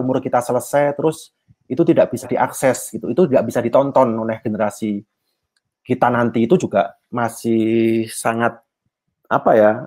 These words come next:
itu yang, yang sebenarnya masih P R gitu. Karena rasanya kayak kadang-kadang apa yang kita lakukan ini bisa jadi nggak, nggak, nggak, nggak bisa diakses gitu, nggak bisa dilihat oleh,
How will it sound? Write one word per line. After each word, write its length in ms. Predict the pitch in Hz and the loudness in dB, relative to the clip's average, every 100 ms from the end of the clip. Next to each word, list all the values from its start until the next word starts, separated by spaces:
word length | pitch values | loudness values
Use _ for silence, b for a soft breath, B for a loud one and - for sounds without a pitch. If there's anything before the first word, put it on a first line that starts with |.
| - | -6
itu 180 | 156 208 | 0 4
yang, 240 | 156 135 131 | 6 4 0
yang 340 | 123 123 123 - _ _ _ | -2 -2 -10 -16 _ _ _
sebenarnya 420 | - 110 117 123 | -14 -10 -8 -6
masih 220 | 156 131 | -6 -6
P 160 | 117 120 | -6 -2
R 320 | 117 110 107 | -2 -2 -6
gitu. 320 | 95 95 98 | -10 -12 -8
Karena 380 | - 139 185 - - _ _ _ _ _ _ _ _ _ _ _ _ _ - | -4 0 0 -2 -10 _ _ _ _ _ _ _ _ _ _ _ _ _ -6
rasanya 400 | - 135 139 170 | -4 -2 0 2
kayak 140 | 139 | 2
kadang-kadang 340 | 131 120 120 160 - _ _ _ - | 2 0 -2 -4 -8 _ _ _ -10
apa 180 | 117 120 | -4 -4
yang 80 | 117 | -4
kita 160 | 117 | -2
lakukan 460 | 117 113 120 - 120 | -2 -2 -4 -6 -4
ini 180 | 135 226 | -2 -2
bisa 240 | 120 110 | 0 -2
jadi 480 | 104 101 110 110 98 - _ _ _ _ _ | -2 -2 -2 -4 -6 -12 _ _ _ _ _
nggak, 280 | 117 113 - - _ 127 | -12 -8 -8 -10 _ -8
nggak, 240 | 113 107 - 113 | -2 -2 -4 -10
nggak, 200 | 104 - - | -6 -6 -6
nggak 140 | - - | -6 -4
bisa 180 | - 120 | -2 -2
diakses 480 | 123 - - 151 147 - | 0 -2 0 -2 -2 -4
gitu, 160 | 120 | -8
nggak 220 | 113 110 101 | -4 -4 -2
bisa 100 | 110 | -6
dilihat 640 | 104 139 160 127 123 - | -2 -2 0 -2 -2 -4
oleh, 240 | 98 104 | -4 -4